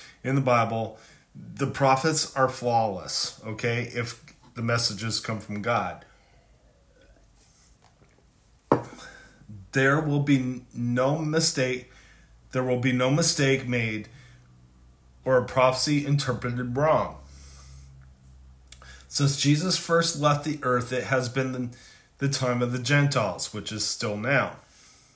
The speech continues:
And the time of the Gentiles will continue until the tribulation.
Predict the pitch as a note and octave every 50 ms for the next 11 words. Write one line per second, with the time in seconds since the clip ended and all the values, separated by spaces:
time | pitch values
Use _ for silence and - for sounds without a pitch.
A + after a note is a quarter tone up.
0 | _ _ _ _ _ _ - - - - - - - - _ _ - - - _
1 | _ _ _ - C3+ B2 A#2+ A#2 A2+ - C#3 C3+ C3+ B2+ B2 A#2 G#2+ A#2 A2+ -
2 | B2+ C3 C3 C3 - B2 A#2 A#2+ A#2 - A#2 A#2 A2 A2+ - B2 A#2 A#2+ - D3+
3 | D3 D3 C#3+ C#3+ C#3 C3+ C3 B2+ A#2+ - - B2+ B2+ B2 A#2 A#2 A#2 - B2 A2+
4 | G2+ A2 A2 A#2+ C#3 D#3 D#3 D3 - G#2 F#2